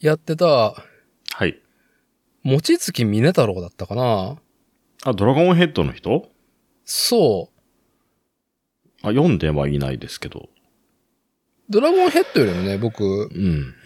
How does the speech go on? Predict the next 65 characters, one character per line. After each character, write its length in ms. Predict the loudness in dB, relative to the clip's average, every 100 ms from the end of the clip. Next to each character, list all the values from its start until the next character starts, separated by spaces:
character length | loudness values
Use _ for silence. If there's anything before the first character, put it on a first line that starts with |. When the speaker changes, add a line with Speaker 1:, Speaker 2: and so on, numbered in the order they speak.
| -20 -20 -12 -6
Speaker 1:
こ 60 |
の 60 | -4
人、 100 | -2
望 160 | -2
月 380 | 0 0 0 0
峰 200 | 4 4
太 140 | 6 4
郎 80 |
で 80 | 2
合 80 | 0
っ 40 |
て 100 | 0
た 80 | -4
っ 20 |
け、 140 | -6 -8
名 100 | -6
前？ 300 | -6 -8 -12 _ _ _ 0
Speaker 2:
う 60 | 2
ん。 300 | 2 0 -10 _ _ _ _ _ _ -20
峰 420 | -12 -4 0 2 2
太 140 | 2
郎、 240 | 0 -2 -6
ま 200 | -4 -4
あ、 60 | -6 -14 -20 -8
う 60 | -2
ん。 220 | -2 -2 -2
ま 140 | 0
あ、 20 |
そ 120 | 2
ん 40 | 2
な 80 | 4
感 160 | 2
じ 80 | 2
で 60 | -4
す。 140 | 0
峰 220 | 4 4
じ 80 | 4
ゃ 40 | 0
な 80 |
い 40 | -2
か 80 | -6
も 60 |
し 100 | -6
れ 100 | -8
ん 40 | -8
け 80 |
ど。 160 | -14 -12 -4
峰、 200 | -2 0
峰 180 | 2 2
太 120 | 0
郎 120 | 0
だ 80 | -2
と 100 | -6
思 100 | -6
い 40 |
ま 100 | -6
す 100 | -10
よ。 80 | -14 _ -20 -14 -10 -6 -6 -4 -4 -4 -4 -4 -8 -12 -18 _ _ _ _ _ _ _ _ _ _ _ _ 0
Speaker 1:
あ 40 |
あ、 40 | 4
望 320 | 6 6 4
月 440 | 4 2 2 -4
峰 220 | 0 2 2
太 200 | 2
郎 80 | -2